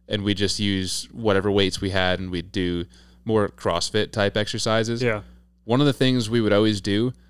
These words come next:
Speaker 1: is lay down on your back and stand up a hundred times. And, uh, like, a hundred,
Speaker 2: In a
Speaker 1: that's
Speaker 2: certain motion, or just,
Speaker 1: No,
Speaker 2: like,
Speaker 1: just get
Speaker 2: just
Speaker 1: up.
Speaker 2: get up?
Speaker 1: Just however you can, get up.
Speaker 2: Oh.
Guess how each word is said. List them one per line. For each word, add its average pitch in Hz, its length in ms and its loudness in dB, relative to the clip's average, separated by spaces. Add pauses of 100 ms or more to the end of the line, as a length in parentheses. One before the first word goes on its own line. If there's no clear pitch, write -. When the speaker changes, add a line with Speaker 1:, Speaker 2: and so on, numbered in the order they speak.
(380)
Speaker 1:
is 95 300 -4
lay 107 200 2
down 120 160 2
on 117 80 0
your 110 100 2
back 104 300 2 (260)
and 95 160 -8
stand 92 400 0
up - 200 -4 (460)
a 107 60 -6
hundred 101 260 0
times. 82 420 -6 (1160)
And, 117 360 4 (800)
uh, 120 120 -10
like, 151 200 4
a 143 60 6
hundred, 143 220 6
Speaker 2:
In 120 60 6
a - 20 4
Speaker 1:
that's 147 140 4
Speaker 2:
certain 156 320 4
motion, 143 380 2
or 120 200 4
just, 110 220 0
Speaker 1:
No, 127 120 4
Speaker 2:
like, 117 140 0
Speaker 1:
just - 240 -4
get 98 140 2
Speaker 2:
just 127 120 4
Speaker 1:
up. - 60 -4
Speaker 2:
get 113 120 0
up? 101 160 -10 (320)
Speaker 1:
Just - 220 -4
however 110 380 2
you 127 140 2
can, 90 340 -2
get 101 140 2
up. 73 140 -4 (220)
Speaker 2:
Oh. 151 140 -4